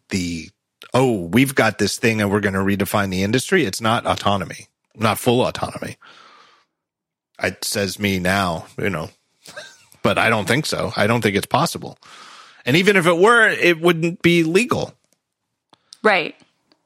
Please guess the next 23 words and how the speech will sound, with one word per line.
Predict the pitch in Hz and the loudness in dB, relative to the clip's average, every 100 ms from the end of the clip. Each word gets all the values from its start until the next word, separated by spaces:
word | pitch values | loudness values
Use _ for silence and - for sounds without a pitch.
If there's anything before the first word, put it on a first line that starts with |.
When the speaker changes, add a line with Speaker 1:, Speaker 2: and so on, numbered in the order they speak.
| _ - | _ -8
Speaker 1:
Uh, | 107 110 107 | -2 -2 -2
so | - 110 | -4 -2
I | 123 | -2
don't | 202 202 | -2 -2
know. | 233 - - | -4 -6 -2
I, | 123 165 | 2 4
it's | 165 196 | 4 2
a | |
very | 165 175 185 | 4 4 4
good | 180 160 | 0 -2
question, | 151 147 - 76 | -2 -2 -6 -6
and | 78 104 | -2 0
I, | 101 98 - | 0 -2 -2
I | 95 | 0
don't | 117 120 | 0 0
quite | 107 80 | -2 -2
get | - - | -4 -8
it. | - _ _ _ _ _ _ _ _ _ _ _ _ _ _ _ _ _ | -10 _ _ _ _ _ _ _ _ _ _ _ _ _ _ _ _ _
But | - | -16
Volkswagen, | - 113 117 104 98 90 | -4 -4 0 0 0 -2
they're | 92 98 | -2 0
not | 98 | 0
afraid. | 95 - 98 85 | 0 0 -2 -2